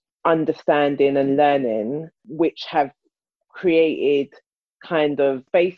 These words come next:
for you to engage with race in a way that, A, doesn't feel alien or intimidating, and B, you're able to see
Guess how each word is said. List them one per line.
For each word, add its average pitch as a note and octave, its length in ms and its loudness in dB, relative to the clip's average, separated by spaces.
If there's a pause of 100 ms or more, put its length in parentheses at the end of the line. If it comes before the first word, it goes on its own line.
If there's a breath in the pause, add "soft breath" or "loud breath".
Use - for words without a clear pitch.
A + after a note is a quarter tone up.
for D#3+ 100 -2
you D3+ 200 0
to - 180 -6
engage D3+ 460 0
with D3 180 -4
race C3 400 2
in D#3 120 -2
a D3+ 60 2
way D3 200 2
that, - 220 -2
A, E3 240 2
doesn't D#3+ 360 -4
feel D3+ 180 0 (100)
alien D3+ 720 -2 (400)
or D#3 160 4
intimidating, C#3+ 1200 -2 (160)
and D#3 320 -2
B, D#3+ 560 0 (260)
you're D#3+ 260 2
able D#3 240 0
to D#3 180 -12 (140)
see D3 500 -2